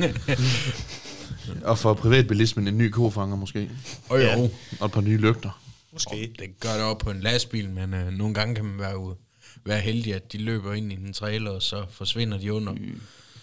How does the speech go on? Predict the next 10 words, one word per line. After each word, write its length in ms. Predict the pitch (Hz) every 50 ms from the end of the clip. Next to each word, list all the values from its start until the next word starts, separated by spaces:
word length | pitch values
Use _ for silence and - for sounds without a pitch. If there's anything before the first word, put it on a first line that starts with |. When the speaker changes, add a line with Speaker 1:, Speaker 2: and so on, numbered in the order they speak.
| - - _
Speaker 2:
Så 160 | - - -
det 100 | 95 101
er 40 | 98
kun 320 | 92 - 110 101 101 98 - - - - - _ _ _
blod, 320 | - 117 117 113 107 101 98 - _ _ - - -
der 60 | 98 98
er 100 | 101 104
tilbage 400 | - - 98 - 104 104 107 101
på 180 | - 95 95
traileren. 480 | 92 - - 104 104 107 104 104 98